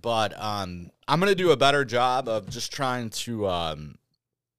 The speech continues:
just trying to articulate the message across this platform to people who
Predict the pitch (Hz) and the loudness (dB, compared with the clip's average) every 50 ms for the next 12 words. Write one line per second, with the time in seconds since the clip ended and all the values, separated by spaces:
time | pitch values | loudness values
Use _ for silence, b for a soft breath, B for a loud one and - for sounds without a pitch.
0 | _ _ _ _ _ _ _ _ _ _ _ _ _ _ - _ _ _ _ _ | _ _ _ _ _ _ _ _ _ _ _ _ _ _ -20 _ _ _ _ _
1 | _ _ _ _ - 117 107 139 - - 175 180 190 185 170 147 127 120 117 110 | _ _ _ _ -18 -14 -10 -10 -6 -4 -4 -4 0 0 2 2 2 0 0 -2
2 | 98 82 - _ _ _ - 135 139 - - 202 190 185 185 160 151 147 - 127 | -4 -8 -12 _ _ _ -8 -6 -4 0 0 0 0 0 0 0 0 0 -2 -6
3 | 113 113 123 139 139 - - 113 98 - - - - _ _ _ _ _ _ _ | -4 0 2 2 2 2 -2 -6 -8 -10 -12 -12 -14 _ _ _ _ _ _ _
4 | _ _ _ _ _ _ _ _ _ _ _ _ _ _ _ 117 - - 175 185 | _ _ _ _ _ _ _ _ _ _ _ _ _ _ _ -12 -8 0 4 6
5 | 175 170 165 - 147 123 - - - - 143 143 147 127 - 131 131 127 120 113 | 6 6 4 2 -2 -4 -6 -4 4 6 6 6 6 4 0 -2 -2 -2 -2 -4
6 | 104 - - 160 175 165 - - 120 117 113 113 107 - - - 139 131 123 120 | -6 -6 -4 -4 -4 -4 -4 -2 0 0 0 0 -2 -8 -8 -4 -4 -2 -2 -2
7 | 110 107 110 | -2 -4 -6